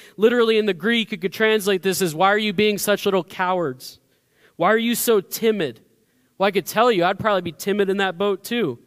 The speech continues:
Then he does that, he turns and he tells the wind and the sea, he says, "Be calm." And Matthew tells us immediately there was a great calm.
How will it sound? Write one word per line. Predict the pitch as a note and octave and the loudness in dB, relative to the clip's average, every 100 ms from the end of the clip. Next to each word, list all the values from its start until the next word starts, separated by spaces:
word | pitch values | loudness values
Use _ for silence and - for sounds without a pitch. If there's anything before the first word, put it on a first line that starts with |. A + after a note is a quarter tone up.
| _ _ _ _ _ _ - | _ _ _ _ _ _ -4
Then | G3+ | -2
he | G#3 | 0
does | G3+ A#3+ G#3 | 2 2 2
that, | A#3 A3+ | 2 0
he | G3 | -2
turns | - A#3 B3 A3+ | -4 -2 0 -2
and | A3 | -4
he | G3+ | -4
tells | - A3 A#3 | -2 -2 0
the | G#3 | -2
wind | G#3 A3 A3 | 0 0 2
and | G#3 F#3+ | -2 -2
the | |
sea, | - G#3+ | -4 -6
he | G3 | -4
says, | - F3+ | -4 -4
"Be | D3+ G3+ | -4 -6
calm." | - G#3+ G3+ D#3+ C#3 _ _ _ _ _ _ | -2 -2 0 -4 -8 _ _ _ _ _ _
And | F3 | -2
Matthew | G3 G3+ G3 | 0 0 -2
tells | E3 G#3 F#3+ | -2 0 0
us | F#3 G3 | -2 -4
immediately | F#3+ A3 A3+ F3+ F3 | -2 -2 -2 -2 -2
there | E3+ F3+ | 0 -2
was | E3+ | -2
a | E3 | -4
great | D3 E3+ D#3+ | -2 -2 -4
calm. | - G3 F3+ C#3+ | -6 -2 -2 -4